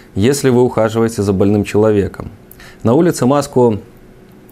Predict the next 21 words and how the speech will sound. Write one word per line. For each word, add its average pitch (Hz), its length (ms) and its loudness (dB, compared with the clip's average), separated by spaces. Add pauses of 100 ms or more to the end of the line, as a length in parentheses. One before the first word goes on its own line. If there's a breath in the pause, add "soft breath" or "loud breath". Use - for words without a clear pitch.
(100)
э, 104 380 2
носить 107 500 0
нецелесообразно, 113 960 0
поскольку 110 580 0
риски 117 360 0
заражения 98 840 0 (480 loud breath)
инф-, 107 340 -2
э, 107 400 4
любой 107 420 2
респираторной 104 640 -2
инфекции 131 440 -2
на 101 140 0
улице 104 600 0 (140)
крайне 117 400 0
малы. 98 300 -4 (1400 loud breath)
Маску 156 280 0
необходимо 135 460 0
менять 120 260 2
каждые 107 320 0
два-три 104 460 0
часа. - 420 -4